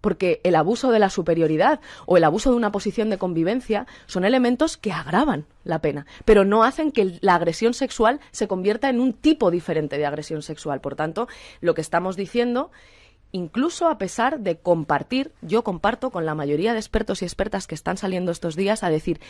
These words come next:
ninguna reforma penal va a evitar las decisiones judiciales de rebajas de penas, porque son decisiones judiciales que no se corresponden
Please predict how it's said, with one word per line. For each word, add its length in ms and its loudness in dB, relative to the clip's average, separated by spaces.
ninguna 520 -4
reforma 560 -4
penal 380 0
va 220 2
a 100 0
evitar 380 -2
las 180 -4
decisiones 500 -2
judiciales 640 -4
de 120 2
rebajas 400 2
de 120 -2
penas, 340 -2
porque 260 0
son 180 2
decisiones 440 -4
judiciales 600 -2
que 80 -2
no 80 0
se 120 -6
corresponden 600 -2